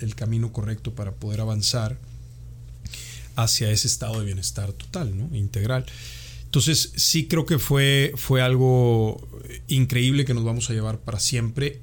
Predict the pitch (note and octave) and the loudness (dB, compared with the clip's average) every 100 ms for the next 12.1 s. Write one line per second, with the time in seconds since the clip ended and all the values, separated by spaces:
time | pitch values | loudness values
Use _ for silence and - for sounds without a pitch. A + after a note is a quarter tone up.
0 | - D#3 D#3 F3 - C3+ C3 - E3 - | -2 2 2 0 -2 0 0 0 -2 -6
1 | - - - - - - - - - - | -16 -16 -16 -16 -16 -16 -16 -16 -16 -18
2 | - - D3 C#3 D3+ C3+ - B2 - A#2+ | -4 0 2 2 0 0 0 0 0 0
3 | B2+ C3+ C3+ C#3 D#3 G#3+ - - - - | -2 -2 -2 0 0 -2 -6 -12 -16 -16
4 | - - - - - B2+ C3 C3 B2 B2 | -16 -16 -16 -16 -2 0 4 4 4 2
5 | B2 A#2 B2 B2+ B2+ A#2+ B2+ A#2+ B2 E3+ | -2 0 2 4 4 2 0 0 -2 -4
6 | G#3 - - - - - - G#2+ G#2 G#2+ | -8 -14 -16 -16 -14 -16 -6 -2 -2 0
7 | G#2 A2+ A#2 A2 A2 A2 - A2 - G#2+ | 0 2 2 0 0 -2 -4 -4 -2 0
8 | G#2+ G#2+ G#2+ - - - G2+ G#2 A2 - | 0 0 -2 -4 -6 -6 -4 -2 -2 -4
9 | - - G#2+ G#2+ G#2+ G#2+ A2 - G2+ - | -8 -6 -2 0 0 -2 -4 -8 -6 -4
10 | G2+ G#2 G2+ A2+ G3 D3+ - - B2 - | -4 -6 -4 -4 -4 -6 -10 -12 -10 -10
11 | - - - - - - - B2 A#2+ B2 | -12 -14 -14 -14 -14 -16 -4 0 2 2